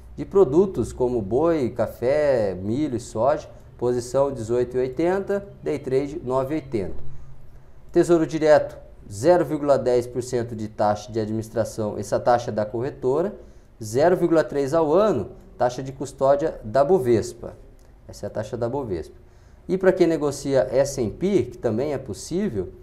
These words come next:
day trade nove e oitenta por contrato e posição dezoito e oitenta. A taxa de custódia por mês é nove e oitenta, tá? Se você tiver ações na sua carteira e não movimentar essas ações ou qualquer outras ações,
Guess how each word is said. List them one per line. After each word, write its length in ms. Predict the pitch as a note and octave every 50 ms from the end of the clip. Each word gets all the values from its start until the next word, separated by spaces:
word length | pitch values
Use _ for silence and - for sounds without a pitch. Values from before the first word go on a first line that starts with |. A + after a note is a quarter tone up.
| - - - - - -
day 220 | G#2 A2 C#3+ F3 F3
trade 400 | - - B2 C#3 D#3 D3+ C#3+ C3
nove 300 | A#2 A#2 A#2 A2+ A#2 B2+
e 20 |
oitenta 500 | C#3 C3 C3+ C#3 C#3 D#3+ F#3 - - C#4+ - - -
por 120 | - G#2
contrato 540 | - - B2 C3+ C3 - C#3+ D#3 F3 F3+ F#3+
e 40 | F#3
posição 560 | F#3+ F3+ F3 E3 E3 D#3+ - - D3 D3+ D3+
dezoito 540 | - C#3 C3+ C3 A2+ A2+ B2+ D3 D3 - D#3+
e 40 | E3
oitenta. 580 | F3 F3 - - A2 G#2 F#2+ F2+ - - - - - - - - - - - - - - - -
A 80 | - -
taxa 300 | - - G#3 G3+ G#3 G#3
de 80 | F#3 F#3+
custódia 760 | F#3+ G#3 F#3+ - - - F#3+ G3+ A3 A3+ A3 A#3 A3+ G#3 - - - -
por 160 | - F#3 F#3+ F#3
mês 440 | D#3+ D#3+ F#3 G#3+ A3+ G3+ C3 - - -
é 100 | D3+ D#3
nove 320 | D#3 E3 F3 F#3 F3+ F#3
e 40 | G3+
oitenta, 560 | G3+ G3 - - D#3+ F3 E3+ C3+ - - - - - - - - - - - -
tá? 260 | - G#2+ A#2+ C#3 D3+
Se 120 | - -
você 260 | B2+ B2+ B2 - E3+ F3
tiver 380 | - G#3 F#3 C3+ D3 E3 G3
ações 420 | G#3+ G3+ G3+ - - D#3+ E3+ F3+ E3+
na 80 | D#3+
sua 160 | C#3+ - -
carteira 560 | - - B2 A2+ A2+ - - E3+ G3 G3 D#3 B2
e 40 |
não 260 | A#2+ B2 C3+ F3+ G#3 G#3
movimentar 920 | F#3+ F3 D#3 C3 B2+ C3 B2+ B2 A#2+ - A#2+ A2+ B2 E3+ - - - - - - - - -
essas 280 | - A2 - A2 G2
ações 580 | A2 G#2 - - - C3 D#3 F#3 G3 F#3 C#3 B2
ou 100 | C3+ B2+
qualquer 380 | C3 B2 A#2 A#2+ - C3+ C3+ B2+
outras 480 | B2 C3+ D3+ D3+ C#3+ C3+ B2 A2 G#2
ações, 520 | G#2 G2 - - D#3+ F#3+ G#3 F3+ C3 -